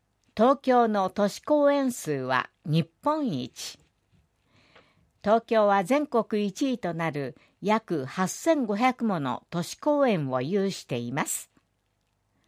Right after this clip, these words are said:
都市公園とは、国や地方公共団体などが設置する公園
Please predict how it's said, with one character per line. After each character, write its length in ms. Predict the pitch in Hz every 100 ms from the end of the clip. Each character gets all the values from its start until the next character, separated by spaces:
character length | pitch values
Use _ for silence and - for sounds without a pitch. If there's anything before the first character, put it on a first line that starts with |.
| _ _ _ _ _ _
都 140 | 226
市 80 | 226
公 260 | - 285 277
園 220 | 202 180
と 180 | - 180
は、 220 | 143 135 - - _
国 340 | - 226 240
や 140 | 240 226
地 200 | - 220
方 240 | 294 285
公 240 | - 254
共 240 | 247 240 233
団 220 | 233 233
体 240 | 226 196
な 160 | 185 214
ど 120 | 214
が 140 | 180 131
設 380 | - 147 -
置 60 | 190
す 160 | - 185
る 140 | 165
公 360 | - 143 175 170
園 280 | 147 135